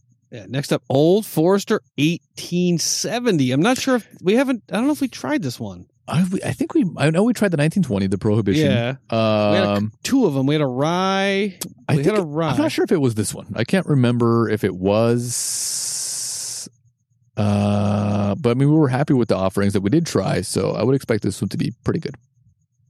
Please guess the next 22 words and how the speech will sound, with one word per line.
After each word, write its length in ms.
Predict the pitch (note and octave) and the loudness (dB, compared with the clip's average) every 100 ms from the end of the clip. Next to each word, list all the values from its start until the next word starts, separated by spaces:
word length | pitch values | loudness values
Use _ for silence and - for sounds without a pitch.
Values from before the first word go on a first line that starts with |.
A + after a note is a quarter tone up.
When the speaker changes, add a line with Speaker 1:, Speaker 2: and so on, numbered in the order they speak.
| _ _ _ _ _ _ - | _ _ _ _ _ _ -6
Speaker 1:
Next 180 | D3 | -2
up, 120 | E3+ - - | -2 -2 -2
Old 300 | D3 E3 C#3+ | 0 0 0
Forester 380 | D#3+ E3+ E3+ - | 2 2 0 -2
eighty-six 440 | C#3+ F3 D#3+ F#3 | -2 0 0 -2
proof. 480 | - A#2 - - - _ - | -2 -8 -10 -20 -20 _ -10
I 80 | D3 | -8
think. 120 | G3 - | -8 -8
Well, 200 | B2 D3+ | -2 2
we 120 | E3 | 2
definitely 260 | E3 B3+ A#3 | 2 2 0
tried 220 | G3 E3+ | 2 2
one 140 | C#3 E3 | 2 0
of 60 | |
these 140 | A#2+ G#2 | -2 -6
Speaker 2:
But, 80 | G#2+ | -4
Speaker 1:
two. 80 | |
Speaker 2:
yeah, 140 | G#2+ G2 G2 | -2 0 -2
the, 160 | G2 | -2
one 200 | G2+ C3 | -2 0
of 80 | B2 | 0
'em. 120 | - | -4